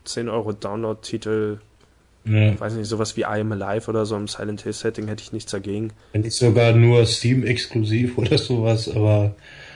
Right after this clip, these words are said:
Speaker 1: Hm.
Speaker 2: ähm, ja.
Speaker 1: Ja.
Speaker 2: Ist schade. Und ich hab mir das irgendwie schon gedacht. Irgendwas hat mir gesagt,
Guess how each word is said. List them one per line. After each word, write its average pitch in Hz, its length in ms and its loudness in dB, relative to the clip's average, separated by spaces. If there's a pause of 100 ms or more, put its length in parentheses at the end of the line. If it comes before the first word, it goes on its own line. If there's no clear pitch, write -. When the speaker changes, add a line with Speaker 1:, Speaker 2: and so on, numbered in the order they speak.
(300)
Speaker 1:
Hm. 107 280 -6
Speaker 2:
ähm, 107 300 2 (420)
ja. 98 320 2 (1000)
Speaker 1:
Ja. 95 260 -10 (1200)
Speaker 2:
Ist 156 340 2
schade. 107 580 2 (380)
Und 147 100 4
ich 160 140 6
hab 165 160 2
mir 160 120 4
das 139 220 2
irgendwie 131 360 2
schon 113 220 0
gedacht. 101 380 0
Irgendwas 160 640 2
hat 139 100 4
mir 139 120 4
gesagt, 123 520 2